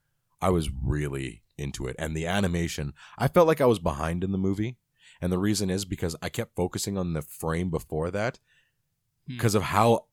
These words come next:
Speaker 1: I've never seen animation like this before. This is me.
Speaker 2: Okay.
Speaker 1: I'm watching this. I'm like, "I've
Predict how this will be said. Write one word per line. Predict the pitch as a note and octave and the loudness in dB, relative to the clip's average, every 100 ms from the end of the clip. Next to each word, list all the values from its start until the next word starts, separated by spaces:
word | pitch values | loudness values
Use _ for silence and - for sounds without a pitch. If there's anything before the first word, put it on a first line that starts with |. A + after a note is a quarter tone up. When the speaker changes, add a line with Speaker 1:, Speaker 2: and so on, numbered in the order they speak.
| _ | _
Speaker 1:
I've | G#2 C3 | 0 2
never | C#3+ D3+ C3 | 6 8 6
seen | - A#2+ A#2 | 6 4 6
animation | G#2+ G2 F2+ - | 6 4 2 2
like | D#2+ | -2
this | C#2+ C#2 | -2 -8
before. | C#2 C2+ B1 C2+ | -8 -8 -10 -4
This | F#2 F#2+ | -2 -2
is | E2 | -2
me. | D#2 A#1+ _ A#2 | -4 -6 _ -6
Speaker 2:
Okay. | G#2+ | 2
Speaker 1:
I'm | A2+ | 6
watching | A#2 A#2 - | 8 6 2
this. | F2+ E2 | -2 -2
I'm | E2+ | -2
like, | E2+ | -2
"I've | - F#2+ G2+ | -2 -2 -2